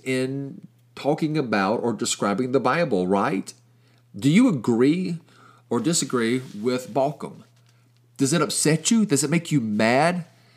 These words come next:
Uh, does it irritate you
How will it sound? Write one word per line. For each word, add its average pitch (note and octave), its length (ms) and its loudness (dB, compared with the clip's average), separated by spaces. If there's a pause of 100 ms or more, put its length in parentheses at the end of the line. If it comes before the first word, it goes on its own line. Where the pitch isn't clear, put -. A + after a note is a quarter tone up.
(600)
Uh, A#2 220 2
does B2 420 0
it B2+ 300 -2
irritate D#3+ 580 2
you A#2 300 0